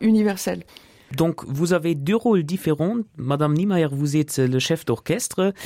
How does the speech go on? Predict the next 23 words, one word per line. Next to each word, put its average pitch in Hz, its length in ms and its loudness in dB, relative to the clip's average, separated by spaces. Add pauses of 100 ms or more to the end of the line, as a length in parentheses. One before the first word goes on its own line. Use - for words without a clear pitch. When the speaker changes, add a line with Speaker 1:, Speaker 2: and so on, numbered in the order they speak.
(240)
Speaker 2:
et 147 80 0
puis 165 220 0
Madame 147 260 2
Soma, 196 260 0
vous 147 220 -2
êtes 143 140 0
la 139 240 0
metteuse 165 480 0
en 127 140 0
scène 214 440 0
pour 135 220 -4
la 123 100 2
régie. 131 480 0
Est-ce 170 180 -4
que 165 100 -6
vous 165 200 0
avez 175 300 0
dû 147 260 -4
faire - 420 0
beaucoup 156 520 -2
de 180 360 2
décisions 160 540 0
ensemble ? 143 680 0